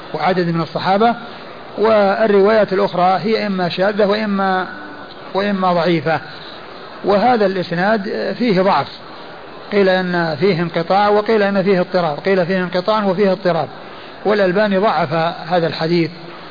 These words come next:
ولعل ال-، ال-، ال-، الانقطاع هو في، آه، رواية أبي قلابة، لأنه يرسل ويدلس، لأنه يرسل ويدلس. ثم أيضاً هو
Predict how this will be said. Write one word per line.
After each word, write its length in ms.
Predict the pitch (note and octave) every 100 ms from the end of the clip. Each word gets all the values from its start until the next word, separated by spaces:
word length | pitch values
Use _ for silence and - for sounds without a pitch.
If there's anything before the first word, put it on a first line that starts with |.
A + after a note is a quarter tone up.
| - - - - -
ولعل 1120 | E3+ F3 F3+ E3+ D#3+ D#3 D#3+ E3+ E3 F3+ A#3 G#3+
ال-، 380 | F#3 F#3 F#3 F#3+
ال-، 260 | F#3+ F#3+
ال-، 180 | F#3 F#3+
الانقطاع 800 | G3 F3+ E3+ F3 F3 G3+ F#3 D#3+ - D#3+
هو 500 | F#3+ F#3 F3+ E3+ F3 - - -
في، 400 | F3+ F3 E3+ E3 E3 E3+ - - - - - -
آه، 320 | G3+ F#3 F3
رواية 440 | F3 F3 G#3+ G3 F3+
أبي 180 | E3+ F3+
قلابة، 520 | F3 F3+ F3+ D3+ C#3
لأنه 500 | D#3+ F#3 F3 D#3+ E3
يرسل 340 | G3+ G#3 G3
ويدلس، 640 | F#3+ F3+ F3 F3+ D3 B2 - - - - - - D3+
لأنه 380 | E3+ F3+ D3+
يرسل 440 | E3+ F3+ F3+ G3 B3 - - - - - -
ويدلس. 760 | G#3 F#3+ E3+ E3 D3+ D3+ - - - - - - - - - - - - - - - - - - - - - G#3
ثم 180 | A#3
أيضاً 300 | A#3 C4 G3+
هو 440 | F#3 G#3 G3+ G3+